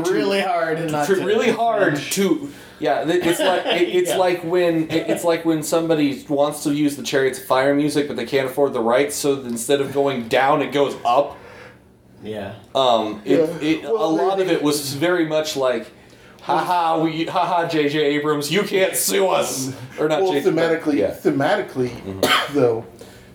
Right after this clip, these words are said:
Speaker 3: um, remember, Star Trek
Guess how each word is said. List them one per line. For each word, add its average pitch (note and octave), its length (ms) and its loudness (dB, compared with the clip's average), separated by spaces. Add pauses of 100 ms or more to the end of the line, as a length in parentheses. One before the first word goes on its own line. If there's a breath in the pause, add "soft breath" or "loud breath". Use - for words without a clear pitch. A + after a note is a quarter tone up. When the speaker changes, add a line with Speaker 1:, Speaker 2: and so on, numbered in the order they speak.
(180)
Speaker 3:
um, B2 540 2 (1040)
remember, D#3 260 2
Star G#3+ 400 0
Trek D3 360 0